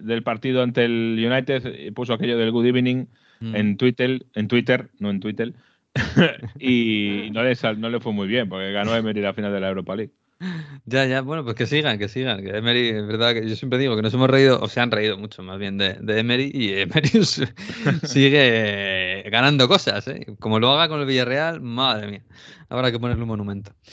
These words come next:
Speaker 1: Bueno, eh, a ver, sí se han reído, pero el Newcastle a quien quería era Emery, ¿eh? Y
Speaker 2: Sí,
Speaker 1: sigue,
Speaker 2: verdad.
Speaker 1: sigue apareciendo de vez en cuando en, en las quinielas en la Premier, o sea que, en fin. Yo creo
Speaker 2: Ujú.
Speaker 1: que, a pesar de que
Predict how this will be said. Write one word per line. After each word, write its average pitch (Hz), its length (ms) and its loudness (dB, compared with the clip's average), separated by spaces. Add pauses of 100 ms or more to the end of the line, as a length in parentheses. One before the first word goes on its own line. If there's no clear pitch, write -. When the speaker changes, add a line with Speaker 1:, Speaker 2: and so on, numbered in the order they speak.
(120)
Speaker 1:
Bueno, 160 280 2
eh, 151 440 4
a 143 120 0
ver, 151 180 4
sí 151 160 -4
se 160 100 -2
han 165 60 0
reído, 170 300 2
pero 123 600 2
el 127 220 -4
Newcastle 156 380 0
a - 20 -6
quien 151 160 -4
quería 151 300 0
era 120 240 2
Emery, 92 380 -6
¿eh? 123 100 -4
Y 147 60 -4
Speaker 2:
Sí, 117 80 -6
Speaker 1:
sigue, 120 260 0
Speaker 2:
verdad. 101 180 -2
Speaker 1:
sigue 147 220 -4
apareciendo 147 440 0
de 139 60 2
vez 135 60 -8
en 131 80 -2
cuando 127 280 -2
en, 113 340 -4
en 117 180 -4
las 113 440 -2 (360)
quinielas 120 480 0
en 110 80 -4
la 107 100 0
Premier, 98 380 -2
o 92 60 -8
sea 95 200 -8
que, 92 80 -8
en 95 80 -8
fin. 98 300 -8 (380)
Yo 127 100 -2
creo 156 200 4
Speaker 2:
Ujú. 127 80 -6
Speaker 1:
que, 147 200 2
a 135 100 -2
pesar 139 300 -2
de 151 140 -4
que 131 560 0